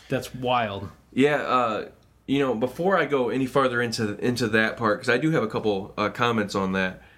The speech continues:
Speaker 2: Um, if he keeps this up, and, you know, I, I'm even he-, a little hesitant to say this, 'cause this is the first year that he's really come to.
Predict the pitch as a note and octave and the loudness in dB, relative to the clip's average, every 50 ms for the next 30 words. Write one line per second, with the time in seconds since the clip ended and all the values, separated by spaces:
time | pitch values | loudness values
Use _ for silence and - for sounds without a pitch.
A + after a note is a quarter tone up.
0 | _ _ _ _ _ - A2+ A2 G#2+ G2+ F2 D#2 - - - - _ _ _ _ | _ _ _ _ _ -2 -2 0 0 0 -2 -6 -10 -14 -18 -20 _ _ _ _
1 | _ _ _ - C3+ C#3 - D3+ C#3 B2+ - F#3+ A3+ A3 - A3+ A3 G#3+ - - | _ _ _ -6 -6 -2 0 0 0 2 2 0 0 2 2 2 2 2 2 0
2 | D#3 D3 C#3+ - C#3 C#3 B2 - - A2+ B2 A#2+ G#2+ - - - - - - - | 0 0 0 2 2 2 2 0 -2 -2 -2 -2 -4 -6 -6 -8 -10 -10 -10 -12
3 | - - - - - A#2+ - D#2+ A2 - - F2 C3 D3+ D#3+ D3+ A#2 G#2 G#2+ A#2 | -14 -16 -12 -6 -4 -4 -4 -4 -4 -4 -4 -2 0 0 0 0 0 -2 0 0
4 | A2+ - A2 A#2 A2 G#2+ A2+ G#2+ G#2 G2+ G2 F#2 F2+ F#2 - A2 G#2 F#2+ F#2 F2+ | -2 0 -2 -2 -2 0 0 -2 -2 -4 -6 -6 -4 -4 -2 0 0 0 -2 -4
5 | F2 - A2+ A2 B2+ C#3+ D3+ C3 B2+ A2 - - A#2 A2+ A2 - A#2 A2 G2+ G2 | -4 -4 -4 -4 -2 -2 -2 -2 -2 -2 -2 0 -2 -2 -2 -2 0 -2 0 0
6 | G2+ G2+ F#2+ G#2 G#2 G#2 G2 - G#2+ G2+ G2+ G2 - G#2+ G#2 G#2+ A#2 A#2 | -2 -4 -2 -2 -2 -4 -4 -4 -4 -4 -4 -2 0 0 0 0 0 -2